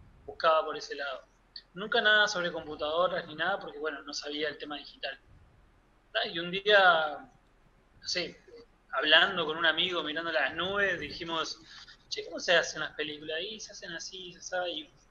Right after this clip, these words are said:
en una buscamos en internet que se usaba para hacer las películas y, eh, saltaron las películas de,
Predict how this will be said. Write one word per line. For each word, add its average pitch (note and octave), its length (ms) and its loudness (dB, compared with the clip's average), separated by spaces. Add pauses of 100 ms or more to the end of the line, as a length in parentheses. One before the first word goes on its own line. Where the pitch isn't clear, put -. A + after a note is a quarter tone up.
(100)
en D#3 120 -6
una G3+ 160 2
buscamos G3 420 -2
en F#3 120 -10
internet F3+ 600 -4
que F3 180 -10
se - 160 -10
usaba F3+ 360 -2
para D3+ 200 -6
hacer E3+ 200 -10
las E3 140 -6
películas G3+ 680 -8
y, C3+ 280 -16 (840)
eh, C3+ 340 -12
saltaron D3 460 4
las - 160 -2
películas D3 560 2
de, - 320 -16